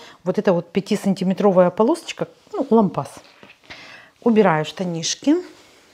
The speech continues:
Опять берем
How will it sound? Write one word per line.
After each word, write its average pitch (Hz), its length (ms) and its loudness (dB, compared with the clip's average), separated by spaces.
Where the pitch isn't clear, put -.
Опять 233 420 4
берем 190 500 8